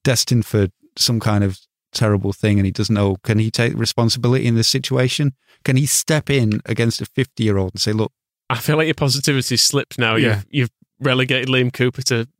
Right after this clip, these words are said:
Speaker 2: being pissed behind the wheel of a minibus.
Speaker 3: <laughs> And we are in the run-up to Christmas when there's a lot of that messaging on T V, so it's got a bit
Speaker 1: As
Speaker 3: bl-
Speaker 1: possibly was, brought it to
Speaker 3: Yeah,
Speaker 1: mind.
Speaker 3: it's got quite bleak, and I didn't want bleak. I was looking for a ray of sunshine in amongst all this.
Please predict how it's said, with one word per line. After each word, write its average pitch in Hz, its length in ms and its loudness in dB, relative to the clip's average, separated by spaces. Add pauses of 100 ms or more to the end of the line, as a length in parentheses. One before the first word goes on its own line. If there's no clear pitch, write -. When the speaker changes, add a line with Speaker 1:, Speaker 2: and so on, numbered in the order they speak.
(200)
Speaker 2:
being 127 220 0
pissed - 280 -6
behind 123 200 0
the 120 60 -2
wheel 127 160 0
of 120 80 -2
a 120 40 -2
minibus. 123 600 0
Speaker 3:
<laughs> - 40 -20 (400)
And 147 160 2
we 147 140 2
are 147 180 2
in 123 60 2
the 113 80 -2
run-up 113 180 -2
to - 120 -6
Christmas 113 460 -2
when 104 200 -2
there's 107 160 -2
a 110 40 0
lot 107 120 -2
of 107 60 -6
that 104 100 -6
messaging 104 360 -4
on 107 140 -2
T 95 220 -6
V, 85 260 -12
so 90 380 -8 (320)
it's - 180 -8 (100)
got 104 120 -4
a 110 60 -6
bit 120 120 0
Speaker 1:
As 127 80 0
Speaker 3:
bl- 113 80 -6
Speaker 1:
possibly 120 400 0
was, 135 300 0
brought 127 360 0
it - 100 -2
to 117 80 0
Speaker 3:
Yeah, 110 60 2
Speaker 1:
mind. 110 260 2
Speaker 3:
it's 107 120 -4
got 127 160 -2
quite 107 240 -4
bleak, 107 440 -6 (140)
and 110 80 -4
I 110 60 -2
didn't 117 200 0
want 110 160 -4
bleak. 98 200 -4
I 98 60 -2
was 110 120 0
looking 113 220 -2
for 104 180 -6
a 101 40 -2
ray 104 160 -2
of 95 80 -6
sunshine 101 420 -4
in 92 80 -8
amongst 92 340 -8
all 90 140 -8
this. 90 300 -12